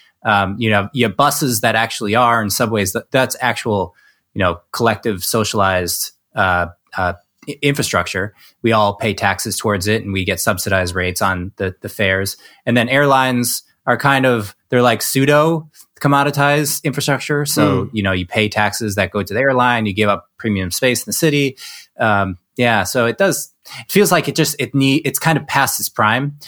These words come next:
Speaker 1: Like it needs the next wave, which is probably gonna
Speaker 2: Yeah.
Speaker 1: be space travel. You know, we can just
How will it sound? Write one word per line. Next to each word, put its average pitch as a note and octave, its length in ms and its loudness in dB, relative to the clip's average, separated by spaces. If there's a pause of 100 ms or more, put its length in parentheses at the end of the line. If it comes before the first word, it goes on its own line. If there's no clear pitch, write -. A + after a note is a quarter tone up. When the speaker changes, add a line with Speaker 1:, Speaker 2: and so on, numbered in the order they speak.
(140)
Speaker 1:
Like A#2+ 120 2
it B2 160 -2
needs B2+ 400 0
the B2 100 0
next A#2 340 0
wave, A2+ 460 0
which A2 300 -2
is G#2 120 -2
probably G#2+ 400 0
gonna G#2 180 2
Speaker 2:
Yeah. - 20 0
Speaker 1:
be F#2+ 320 0 (400)
space A2 320 0
travel. D3 420 0 (220)
You A2+ 80 -2
know, A#2 140 4
we G#2+ 80 0
can G2 80 -2
just F2+ 140 -8